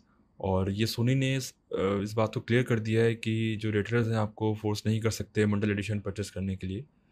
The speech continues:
और मैं भी आप बारह जु-, जुलाई को लाइव बैठकर आप लोग को बताता रहूँगा कि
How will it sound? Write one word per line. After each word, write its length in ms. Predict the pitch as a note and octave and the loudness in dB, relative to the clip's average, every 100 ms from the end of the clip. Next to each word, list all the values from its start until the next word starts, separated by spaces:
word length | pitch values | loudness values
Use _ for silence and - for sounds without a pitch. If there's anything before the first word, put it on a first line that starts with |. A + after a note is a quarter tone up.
| _ _ - | _ _ -10
और 140 | E2+ F2+ | -6 0
मैं 160 | A#2+ | 2
भी 120 | C3 | 4
आप 140 | C3+ A#2+ | 2 0
बारह 240 | - A#2 A#2+ | 0 0 0
जु-, 180 | A#2 G2 | -2 -8
जुलाई 360 | G#2+ A2 A2+ | -6 -2 -2
को 380 | A#2 A#2 A2+ A2 | 0 -2 0 0
लाइव 300 | G#2+ G#2 A2 | 2 2 2
बैठकर 520 | G#2+ G#2 - G#2+ G#2+ - | -2 -2 -2 -4 -4 -4
आप 160 | F#2+ G#2+ | -6 -6
लोग 140 | G#2+ | -8
को 120 | - | -4
बताता 340 | G2+ G2 G2 G#2+ | -2 0 0 0
रहूँगा 360 | G2+ G2 A#2+ D3+ _ _ - | 0 -2 -4 -8 _ _ -10
कि 300 | F#2+ F#2 | -8 -8